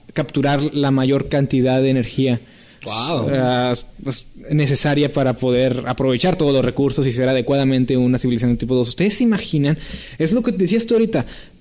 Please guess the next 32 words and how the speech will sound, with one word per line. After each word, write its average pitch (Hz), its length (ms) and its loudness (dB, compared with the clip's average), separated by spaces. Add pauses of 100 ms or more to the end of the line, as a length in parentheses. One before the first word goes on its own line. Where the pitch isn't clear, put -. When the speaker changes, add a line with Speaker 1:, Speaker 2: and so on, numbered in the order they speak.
(220)
Speaker 1:
La 165 180 2
mano 190 300 4
de 202 200 4
obra 190 320 4
necesaria 170 1200 2
para 151 280 0
crear 156 500 2
algo 165 360 4
que 165 140 0
rodea 156 720 2
una 170 160 4
Speaker 2:
O 175 40 2
la 175 100 0
Speaker 1:
estrella. 120 420 0
Speaker 2:
maquinaria. 120 360 -2 (300)
Speaker 1:
La 143 200 0
maquinaria, 147 880 0
o 139 120 0
sí, 214 200 2
la 139 60 0 (100)
maquinaria 123 420 0
más 123 160 -2
que 135 80 0
nada. 135 220 0 (580)
Sí, 190 560 -2 (460)
y, 202 80 0
y - 20 2
si 190 120 0
una 202 260 2
estructura, 202 560 0
si 196 100 0
imagínense 202 280 4